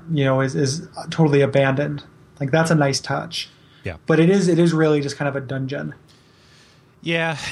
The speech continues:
Speaker 2: and the, the whole rope thing, I didn't, I mean, I didn't really get either. It, it was difficult for me. Like, just, uh, I, again, like, at this point, just, like, looking around,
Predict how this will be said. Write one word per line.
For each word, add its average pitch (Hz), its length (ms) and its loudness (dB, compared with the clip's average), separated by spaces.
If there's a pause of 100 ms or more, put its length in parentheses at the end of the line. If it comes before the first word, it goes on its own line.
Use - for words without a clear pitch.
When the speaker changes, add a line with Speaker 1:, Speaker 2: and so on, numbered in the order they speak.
Speaker 2:
and 147 260 -4
the, 127 300 -4
the 127 160 -6
whole 127 180 -6
rope 113 320 -6
thing, 139 480 -8
I 113 140 -6
didn't, 110 320 -10
I 110 80 -10
mean, 104 160 -8
I 101 60 -8
didn't 101 280 -10
really 101 260 -10
get 104 300 -8 (220)
either. 107 400 -6
It, 110 180 -12
it 135 100 -8
was 113 140 -4
difficult 117 460 -8
for 113 120 -12
me. 107 220 -4
Like, 113 260 -8
just, 127 200 -6
uh, 165 160 -8
I, 139 160 -4 (120)
again, 139 380 -4
like, 107 220 -8
at 110 80 -10
this 127 140 -6
point, 117 280 -6
just, 123 140 -6
like, 135 160 -8
looking 135 260 -8
around, 98 480 -6